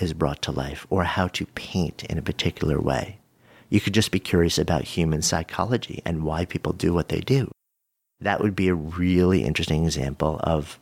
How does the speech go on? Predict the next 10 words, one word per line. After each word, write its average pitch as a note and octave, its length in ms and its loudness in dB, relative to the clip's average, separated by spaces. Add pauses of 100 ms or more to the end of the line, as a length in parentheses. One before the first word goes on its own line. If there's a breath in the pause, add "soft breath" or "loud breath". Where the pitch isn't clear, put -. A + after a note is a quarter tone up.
(160)
where F2 180 0
we - 80 -4
started, - 520 -2
Dan D2+ 260 -2
Ariely. D#2+ 580 -2 (960)
So - 160 0
the G2+ 80 0
question F#2 540 0
then F2+ 200 4
becomes, - 640 -2